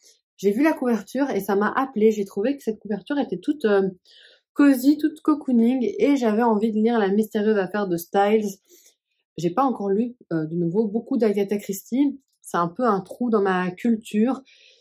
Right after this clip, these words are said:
et je pense que ça peut vraiment me faire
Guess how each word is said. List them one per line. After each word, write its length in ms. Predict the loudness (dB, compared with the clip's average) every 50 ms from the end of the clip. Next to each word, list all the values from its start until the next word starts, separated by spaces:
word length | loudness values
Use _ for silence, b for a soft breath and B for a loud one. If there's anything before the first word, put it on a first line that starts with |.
| b b b b b _ _ 0 2
et 720 | 4 4 4 2 0 0 0 0 0 2 2 0 0 0
je 140 | 0 2 2
pense 420 | 0 0 0 -2 0 0 0 -2 -4
que 80 | -6
ça 180 | -4 -2 -2 -4
peut 140 | -2 -2 -2
vraiment 460 | 0 2 2 4 4 4 4 4 4
me 180 | 4 4 2
faire 280 | 2 0 -2 -4 -4 -6